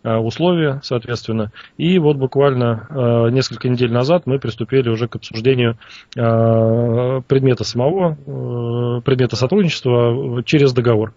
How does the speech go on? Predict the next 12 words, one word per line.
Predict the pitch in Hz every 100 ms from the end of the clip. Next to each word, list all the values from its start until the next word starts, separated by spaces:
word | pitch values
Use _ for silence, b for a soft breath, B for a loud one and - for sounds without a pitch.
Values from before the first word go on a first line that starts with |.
| _
Точки, | - 170 - 139
о |
которых | 143 135 135
мы | 139
говорим | 131 131 143 131
в | 123
данном | 123 120
проекте, | 123 127 113 120
это | 123
исключительно | - 127 139 127 120
флагманские | - 117 120 127 151
точки. | 143 160 - -